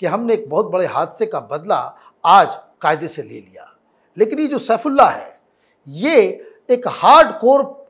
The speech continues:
आईएसआई ट्रेंड मिलिटेंट था। ये न सिर्फ घाटी के अंदर लोगों को रिक्रूट करता था, ट्रेनिंग करता था, बल्कि ये इतना बड़ा एक्सपर्ट था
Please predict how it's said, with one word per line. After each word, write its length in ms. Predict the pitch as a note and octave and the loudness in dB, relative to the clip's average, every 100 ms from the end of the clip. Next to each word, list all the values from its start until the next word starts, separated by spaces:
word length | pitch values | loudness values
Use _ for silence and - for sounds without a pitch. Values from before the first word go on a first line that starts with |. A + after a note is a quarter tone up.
| - | 2
आईएसआई 480 | G#3 A#3 G#3 A#3+ | 4 4 0 -2
ट्रेंड 520 | A3+ - F3+ F#3+ F#3 - _ _ _ _ _ C3 | -4 -10 -6 -6 -8 -16 _ _ _ _ _ -12
मिलिटेंट 440 | F3 F3 F3 C#3+ | -10 -8 -8 -10
था। 400 | - E3+ - - _ _ _ _ _ _ | -8 -8 -8 -12 _ _ _ _ _ _
ये 540 | C3+ F3 C4+ D4 D4 - | -8 -2 0 -2 -8 -14
न 200 | C#3 E3 | -12 -6
सिर्फ 440 | G3 C#4+ A#3+ - _ _ _ _ _ _ _ | -4 -4 -6 -14 _ _ _ _ _ _ _
घाटी 280 | - D#3+ B3 | -4 -4 -4
के 160 | B3 G3+ | -4 -4
अंदर 600 | F#3 G#3 B3 B3+ - _ _ _ _ - | -4 -2 -2 -2 -8 _ _ _ _ -10
लोगों 260 | E3 A3 | 0 2
को 140 | A3 F#3 | 2 0
रिक्रूट 400 | C#3+ - A#3 A#3+ | -4 -8 -10 -4
करता 240 | A#3 A#3+ | -2 -2
था, 380 | A#3 G#3 A#3 - _ _ _ | -4 -8 -10 -14 _ _ _
ट्रेनिंग 320 | D#3+ G#3+ B3+ | -6 -6 -2
करता 260 | A#3+ A#3+ A#3+ | -2 0 -2
था, 400 | G3+ A#3+ - _ _ A#2+ | 0 -2 -4 _ _ _
बल्कि 760 | B2+ C#4 D#4+ C4 F#3+ - - _ | 2 2 2 -2 -2 -6 -20 _
ये 140 | F3+ | -10
इतना 400 | C#4 C#4+ A3+ D#4+ | -8 -8 -10 -2
बड़ा 200 | D#4 C#4 | 4 4
एक्सपर्ट 480 | B3+ - - D4+ D#4+ | 4 -2 -6 2 2
था 300 | D#4+ D#3 D3 | 2 -4 -2